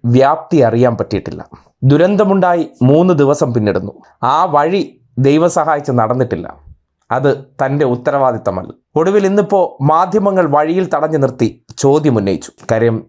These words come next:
കേന്ദ്രമന്ത്രി ആയതിനു ശേഷം എന്തെങ്കിലും സംഭവം ഉണ്ടായാലും നമ്മൾ എന്റർടൈൻ ചെയ്യുക എന്നാണല്ലോ. ദുരന്തമൊക്കെ അവിടെ ഒരു സൈഡിൽ കൂടെ നടക്കും. അതൊന്നും നമ്മുടെ പ്രശ്നമല്ല.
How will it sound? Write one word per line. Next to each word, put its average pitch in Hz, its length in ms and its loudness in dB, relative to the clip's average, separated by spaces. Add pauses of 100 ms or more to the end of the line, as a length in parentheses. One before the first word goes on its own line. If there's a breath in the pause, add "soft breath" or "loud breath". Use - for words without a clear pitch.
(140)
കേന്ദ്രമന്ത്രി 127 560 2
ആയതിനു 135 280 2
ശേഷം 127 420 -2 (140)
എന്തെങ്കിലും 131 400 2
സംഭവം 135 360 0
ഉണ്ടായാലും 127 500 -2 (520 soft breath)
നമ്മൾ 143 440 -2 (120)
എന്റർടൈൻ 151 560 0
ചെയ്യുക 135 260 4
എന്നാണല്ലോ. 95 500 -4 (400)
ദുരന്തമൊക്കെ 147 640 2
അവിടെ 135 200 2
ഒരു 139 120 0
സൈഡിൽ 131 300 2
കൂടെ 123 180 0
നടക്കും. 104 380 -4 (280)
അതൊന്നും 123 340 0
നമ്മുടെ 120 280 0
പ്രശ്നമല്ല. 110 600 -4